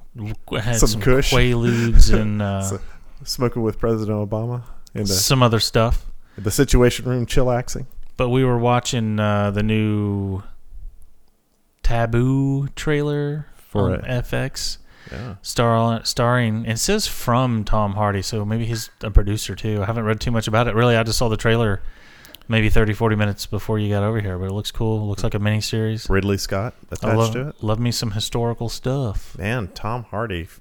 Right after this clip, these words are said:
Speaker 2: Revenant. He's been in
Speaker 1: Yeah, he's a
Speaker 2: everything.
Speaker 1: working
Speaker 2: Legend.
Speaker 1: he's a working fool, man.
Speaker 2: He's good, too.
Speaker 1: He is good.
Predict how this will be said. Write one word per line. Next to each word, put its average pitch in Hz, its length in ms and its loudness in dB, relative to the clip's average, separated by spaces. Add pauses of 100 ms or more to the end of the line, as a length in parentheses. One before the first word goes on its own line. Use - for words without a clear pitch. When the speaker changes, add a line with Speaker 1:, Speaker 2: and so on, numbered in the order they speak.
Speaker 2:
Revenant. 110 880 -4 (340)
He's 156 260 -4
been 104 160 -4
in 87 240 -6 (720)
Speaker 1:
Yeah, 120 160 4
he's 135 160 2
a - 40 2
Speaker 2:
everything. 185 180 0
Speaker 1:
working 131 260 2
Speaker 2:
Legend. 123 460 2
Speaker 1:
he's 135 120 -6
a 139 80 -4
working 127 300 -2
fool, 113 300 -2
man. 95 320 -4 (260)
Speaker 2:
He's 98 160 -4
good, 95 320 -2
too. 87 260 -6 (180)
Speaker 1:
He 120 140 -6
is 110 180 -4
good. 98 420 -4